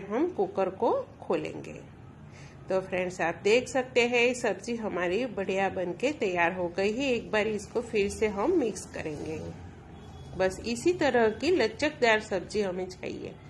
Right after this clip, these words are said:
एकदम पानीदार नहीं और एकदम सूखी भी नहीं। तो सब्जी हमने एक बार अच्छे से मिला दी है। कुकर को साइड में करेंगे, फिर से हम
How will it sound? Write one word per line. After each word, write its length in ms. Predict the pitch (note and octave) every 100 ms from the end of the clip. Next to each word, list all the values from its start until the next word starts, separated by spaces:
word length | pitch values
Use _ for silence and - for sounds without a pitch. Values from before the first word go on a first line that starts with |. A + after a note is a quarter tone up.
| - - - - -
एकदम 400 | F3+ F3+ G#3+ G#3
पानीदार 600 | - F#3+ G3 G#3+ A#3 A#3
नहीं 260 | B3 D#4
और 440 | G#4+ F4 - F#3+ F#3
एकदम 320 | F3 - D#4+
सूखी 420 | - A#3 G#3 - F#3
भी 180 | F3+ E3+
नहीं। 840 | E3 D#3+ E3 D3+ - - - -
तो 140 | F#3+ G3
सब्जी 420 | - G3 F#3+ B3+
हमने 360 | B3+ G#3 G3 B3+ E4
एक 240 | - F#3 -
बार 140 | F#3+
अच्छे 260 | F3+ E3+ F#3+
से 140 | - F#3+
मिला 360 | F3 E3+ E3+ F#3
दी 180 | A3 G#3
है। 200 | G#3+ A3
कुकर 340 | G#3+ - A3+
को 160 | A3 A3
साइड 340 | G#3+ F#3+ E3 G#3
में 120 | G#3+
करेंगे, 480 | G#3+ G#3+ G#3+ A3 A3+ A3 - - -
फिर 220 | D#4 E4 D#4+
से 180 | D4+
हम 360 | B3 A3 B3